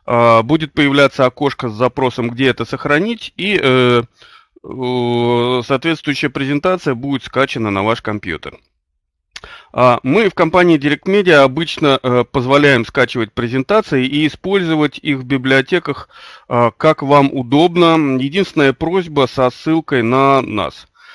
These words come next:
То есть хотите отдельные слайды используйте, хотите, э, целиком.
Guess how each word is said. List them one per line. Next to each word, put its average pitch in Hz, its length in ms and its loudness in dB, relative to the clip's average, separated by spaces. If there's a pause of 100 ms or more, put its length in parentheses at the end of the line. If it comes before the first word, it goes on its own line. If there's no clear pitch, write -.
(160)
То 123 100 -6
есть 113 100 -8
хотите 170 380 0
отдельные 123 460 0
слайды 160 400 0
используйте, 131 540 -6
хотите, 135 480 -6
э, 113 540 -2
целиком. 180 540 0